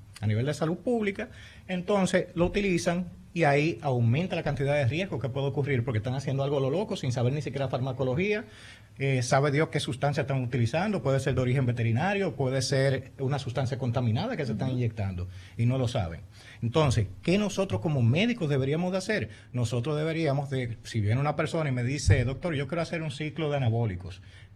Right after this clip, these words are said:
Speaker 1: bueno, yo no lo hago particularmente, pero si tú quieres hacerlo, esto es lo que puede suceder.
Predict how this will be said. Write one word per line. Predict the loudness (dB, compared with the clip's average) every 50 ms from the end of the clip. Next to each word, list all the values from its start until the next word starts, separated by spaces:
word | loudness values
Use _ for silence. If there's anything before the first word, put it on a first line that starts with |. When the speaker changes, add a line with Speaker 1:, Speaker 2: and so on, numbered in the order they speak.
| -16 -8
Speaker 1:
bueno, | -4 -4 -4 -4 -6 -10 -16 -20 -18 -12 -10
yo | -6 -2 0 2 2
no | 2 2
lo | 2 2 2 2
hago | 2 2 2 0
particularmente, | 0 -2 -2 -2 -2 -2 0 0 0 0 0 0 0 0 0 -2 -4 -6
pero | -6 -4 0 2 4 4 4 4 2 2 -2 -6 -14 -20 -20 -20 -20 -20 -20 -18
si | -10 -4 -2 -2 -2
tú | -2 -2 0
quieres | 0 2 2 2
hacerlo, | 2 2 2 2 4 2 0 0
esto | -2 -2 0 0
es | 0
lo | 0
que | -2 -2
puede | 0 0 0 0
suceder. | 0 -2 -2 -2 0 2 2 2 0 0